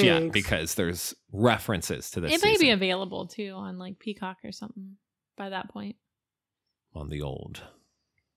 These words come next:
Speaker 1: cock.
Speaker 2: On the
Speaker 1: Well,
Speaker 2: old
Speaker 1: Sean,
Speaker 2: cock.
Speaker 1: you watched, <laughs> you watched this a long
Speaker 3: Yield.
Speaker 1: time ago, but do you remember what happened this episode?
Speaker 2: Fucking yeah, 'cause I didn't like it.
Speaker 1: <laughs>
Speaker 2: Uh,
Speaker 3: Yeah, it was kinda
Speaker 2: so
Speaker 3: like,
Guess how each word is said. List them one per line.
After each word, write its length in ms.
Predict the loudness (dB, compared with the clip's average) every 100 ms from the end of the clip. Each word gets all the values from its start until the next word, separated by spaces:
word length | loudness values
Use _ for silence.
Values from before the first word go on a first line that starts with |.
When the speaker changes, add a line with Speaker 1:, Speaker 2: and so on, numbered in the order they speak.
| _ _ _ -12
Speaker 1:
cock. 200 | -8 -4
Speaker 2:
On 80 | 0
the 60 |
Speaker 1:
Well, 100 | 6
Speaker 2:
old 80 | 6
Speaker 1:
Sean, 320 | 8 8 6 2
Speaker 2:
cock. 80 | -8 -18 -18 -18 -6
Speaker 1:
you 180 | 6 8
watched, 520 | 10 8 6 4 2 -2 -2 -2
<laughs> 240 | -4 2
you 100 | 8
watched 240 | 8 10 10
this 140 | 10
a 40 |
long 260 | 10 8 8
Speaker 3:
Yield. 80 | 6
Speaker 1:
time 260 | 4 2 0
ago, 300 | -2 -2 2
but 300 | 2 2 -4 0
do 100 | 4
you 200 | 8 8
remember 360 | 8 4 6 4
what 260 | 4 0 0
happened 500 | 0 2 2 -2 -2
this 200 | -2 -2
episode? 420 | -2 -4 -4 -8 _ _ _ _ _ _ _ _ _ _ _ 2
Speaker 2:
Fucking 320 | 4 4 4
yeah, 320 | 8 8 8
'cause 220 | 4 4 6
I 60 |
didn't 240 | 8 8 8
like 260 | 6 6
it. 280 | 4 4 -4 _ -10
Speaker 1:
<laughs> 160 | 4
Speaker 2:
Uh, 840 | 6 12 12 12 12 12 12 10 6 0 -18 _ _ _ _ _
Speaker 3:
Yeah, 140 | 2 4
it 20 |
was 140 | 2
kinda 200 | 2 6
Speaker 2:
so 60 | 8
Speaker 3:
like, 240 | 8 4